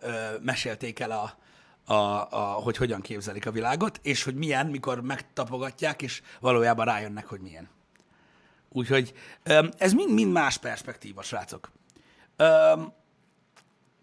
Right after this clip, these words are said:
tehát, hogy így, ö, azt kell megérteni, hogy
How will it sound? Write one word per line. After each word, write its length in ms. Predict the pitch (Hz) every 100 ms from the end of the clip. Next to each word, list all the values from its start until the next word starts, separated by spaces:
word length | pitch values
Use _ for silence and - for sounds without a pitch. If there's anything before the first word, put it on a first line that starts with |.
| _ _ - - -
tehát, 220 | 185 180
hogy 160 | 202 190
így, 220 | 202 202
ö, 120 | 202 202 - _ _ _ _ _ _ _ _ - - _ _ -
azt 120 | 226
kell 120 | 302
megérteni, 640 | 185 143 139 - 135 135 -
hogy 200 | 143 147